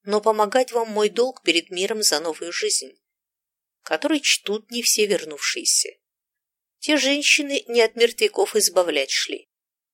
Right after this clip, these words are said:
а той силы мира напиться, что пробудила голоса умерших и показала уничтоженный город. Теперь они могут быть где угодно. Может, давно покинули долину, а может, остались здесь в других обличьях».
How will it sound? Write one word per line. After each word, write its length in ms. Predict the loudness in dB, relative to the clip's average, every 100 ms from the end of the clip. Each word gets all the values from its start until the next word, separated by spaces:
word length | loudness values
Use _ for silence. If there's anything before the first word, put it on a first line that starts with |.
| _ _
а 160 | -6 -4
той 260 | 0 2
силы 460 | 4 2 2 -4 -6
мира 320 | -4 0 0
напиться, 580 | -2 -6 -6 -8 -4 -4
что 220 | -4 -6
пробудила 640 | -2 -2 -2 -4 -2 -2
голоса 500 | -2 -2 -2 -2 0
умерших 720 | -2 -2 -4 -4 -6 -10 -20 _ _ _ _ _ _ _ _
и 100 | -8
показала 640 | -6 0 2 2 2 0 -2
уничтоженный 720 | -6 -4 -2 -2 -6 -6 -10
город. 380 | -6 -6 -8 -18 -20 _ _ _ _ _ _ _ -8
Теперь 420 | -6 0 4 4
они 200 | 2 -2
могут 320 | -4 -6 -6
быть 200 | -8 -8
где 200 | -4 -2
угодно. 500 | -2 -4 -8 -10 -20 -20 _ _ _ _ _ _ _ -2
Может, 260 | -2 2
давно 320 | 4 4 2
покинули 560 | 0 -2 -2 -2 0 0
долину, 440 | 4 4 2 -6
а 80 | -4
может, 280 | -4 -4 -2
остались 540 | -2 2 2 2 0
здесь 280 | 0 -2 -4
в 80 | -2
других 440 | -4 -2 -4 -2
обличьях». 800 | -2 -2 -6 0 0 0 -8 -20